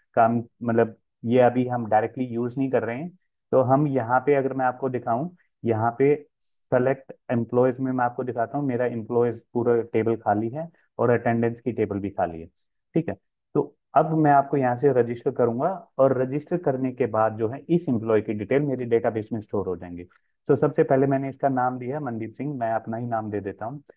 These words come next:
अब जब मैं रजिस्टर फेज पे क्लिक करूंगा तो यहाँ से एक ऑप्शन आ जाता है, मैं webcam का direct open करके और एक image capture करूंगा और फिर उस image को मैं अपने backend के पास भेज दूंगा।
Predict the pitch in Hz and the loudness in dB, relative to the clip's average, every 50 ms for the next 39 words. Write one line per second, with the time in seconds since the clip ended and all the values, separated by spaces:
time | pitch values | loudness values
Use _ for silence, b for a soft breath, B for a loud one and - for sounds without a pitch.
0 | b b b b 123 123 127 131 143 147 151 151 139 135 123 131 135 - 160 151 | b b b b 0 0 2 2 2 4 4 4 4 2 0 -2 -6 -4 -4 -2
1 | - - 147 143 - 147 135 - 139 139 135 - - 127 117 123 131 131 - 160 | 2 2 2 2 2 -2 -2 0 -2 -2 -2 -2 -4 -2 -2 -2 -2 -2 0 0
2 | 156 147 113 113 107 104 113 123 120 123 151 147 135 135 131 127 - - - 131 | -2 0 2 0 0 0 -2 -6 -4 -2 0 0 2 0 0 -6 -6 -4 -4 -2
3 | 120 113 113 104 107 104 104 - 123 123 131 147 156 151 _ _ _ _ _ _ | 0 0 -2 -2 -4 -4 -4 -4 -4 -4 -4 -6 -6 -8 _ _ _ _ _ _
4 | - 113 120 131 139 135 113 110 123 123 120 120 - - 139 143 143 139 - - | -4 -2 2 2 2 2 4 4 2 2 2 0 0 2 2 2 2 -2 -2 0
5 | 147 147 139 110 107 107 110 120 123 123 - 127 - - 127 123 - - _ - | 0 0 2 2 2 2 2 2 -2 -6 -8 -12 -6 -6 -6 -6 -6 -10 _ -2
6 | 139 139 135 131 139 123 131 - 170 175 165 170 135 131 131 131 - - - 131 | 0 0 2 2 2 0 2 0 -2 -2 -2 2 2 2 2 2 -2 -2 -2 -2
7 | 131 - - - 135 131 131 135 131 131 - 123 123 - - 127 123 123 123 120 | -2 -2 -6 -2 0 0 0 0 -2 -2 -2 -2 -2 0 -4 -4 -2 -2 -4 -2
8 | 135 156 170 160 - - 139 135 135 135 - - 160 147 160 - _ - - 165 | 0 2 0 0 0 0 0 0 0 0 0 0 0 0 -2 -8 _ -4 -2 -2
9 | 175 170 151 143 135 131 123 120 - 139 127 120 123 135 139 135 - 143 139 123 | 0 0 0 0 0 0 0 -2 -4 -6 -4 -2 -2 -2 -2 -4 -4 -8 -4 -4
10 | 110 107 113 113 113 101 101 - - 107 104 - - 95 95 90 92 - 92 87 | -4 -4 -4 -8 -10 -8 -8 -4 -2 -2 -2 -2 -6 -8 -8 -8 -8 -8 -8 -8
11 | 85 85 | -8 -8